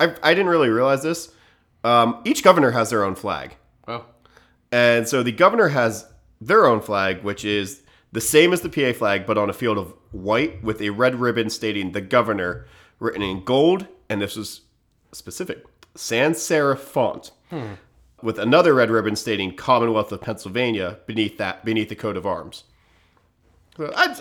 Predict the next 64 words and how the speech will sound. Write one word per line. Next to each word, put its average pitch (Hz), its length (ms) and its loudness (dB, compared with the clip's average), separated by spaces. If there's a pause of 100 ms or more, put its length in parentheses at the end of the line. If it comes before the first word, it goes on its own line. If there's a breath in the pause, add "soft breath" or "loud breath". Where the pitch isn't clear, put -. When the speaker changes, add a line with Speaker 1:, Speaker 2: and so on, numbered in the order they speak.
(120)
Speaker 1:
I - 40 0
thought 190 160 2
that 165 80 4
was 139 80 0
kinda 113 200 0
neat. 101 240 -8 (760)
Speaker 2:
It's - 100 -20
kinda, 139 300 -8
yeah, 135 200 -8
it's - 180 -16
kinda 127 180 -6
like 113 100 -10
a - 20 -20
campaign 113 440 -12
flag, 120 320 -12 (160)
<laughs> - 120 -20
but 131 220 -4
actually 160 260 2
Speaker 1:
A - 20 4
Speaker 2:
it's 214 80 6
Speaker 1:
little, 226 160 8
Speaker 2:
more 180 100 4
like 160 100 2
for 247 80 0
the 254 60 2
Speaker 1:
well, 226 80 0
Speaker 2:
office, 123 280 -2
Speaker 1:
it's - 100 -12
more 220 180 2
Speaker 2:
though. 175 220 0
Speaker 1:
for, - 80 -10
for 175 240 0
the 127 120 0
office. 135 340 2
So, 143 160 0
like, 135 200 2
if 143 160 -4
the 143 60 -6
governor 123 640 2
were 117 280 0
in 98 120 -6
town 117 540 0 (340 soft breath)
and 113 120 0
his 113 140 -2
motorcade 117 640 2
was 95 340 -4
going 95 320 -4
through, 98 200 -8
Speaker 2:
He 92 80 -2
would 90 100 -2
have 104 160 -10
that. 104 100 -10
Speaker 1:
he'd 110 80 -4
have 101 160 0
that 95 200 -4
flag. 80 300 -6 (560)
Speaker 2:
I 135 80 -10
didn't 165 120 -6
know 170 100 -8
that. 110 220 -10 (100)
It's - 80 -20
Speaker 1:
Yeah. 170 80 -6
Speaker 2:
pretty 147 100 -10
cool. 147 280 -10